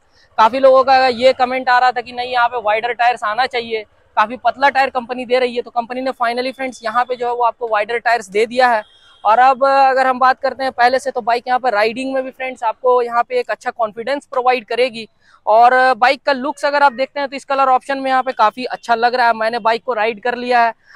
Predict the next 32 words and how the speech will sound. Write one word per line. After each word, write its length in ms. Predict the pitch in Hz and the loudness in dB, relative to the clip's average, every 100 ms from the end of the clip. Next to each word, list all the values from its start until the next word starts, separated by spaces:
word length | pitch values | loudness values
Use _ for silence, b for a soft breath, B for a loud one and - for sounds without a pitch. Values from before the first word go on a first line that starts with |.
| B | B
और 120 | 202 | 0
riding 320 | 269 240 285 285 | 2 2 0 -4
के 80 | |
बाद 180 | 277 285 | 0 0
मैं 140 | 269 277 | 0 -2
ये 100 | 285 | -2
आपको 220 | 277 285 | -2 -2
बता 220 | 262 269 | -4 -4
सकता 260 | - - 277 | -8 -8 -8
हूँ 80 | 262 | -8
कि 60 | |
bike 220 | 220 240 - | 0 -2 0
के 80 | 262 | -4
comfort 380 | 226 220 254 | -4 0 -2
में 100 | 262 262 | -2 -2
कोई 220 | 240 247 | 0 0
भी 100 | 247 | -6
issue 280 | 220 - 262 | -12 -14 -10
नहीं 220 | 247 269 | -8 -6
है, 80 | 254 | -6
क्योंकि 240 | - 226 233 | -8 -18 -6
पहले 300 | 226 240 262 | -2 0 -2
भी 80 | |
friends 280 | 262 262 247 | -4 -8 -6
अभी 140 | 240 240 | -6 -6
हमने 200 | 240 247 | -6 -2
bike 260 | 233 233 | -2 -2
यहाँ 120 | 233 233 | -4 -4
पे 100 | 226 | -2
ride 240 | 208 196 | -2 -4
किया 220 | - 202 | -4 -4
था 160 | 196 | -4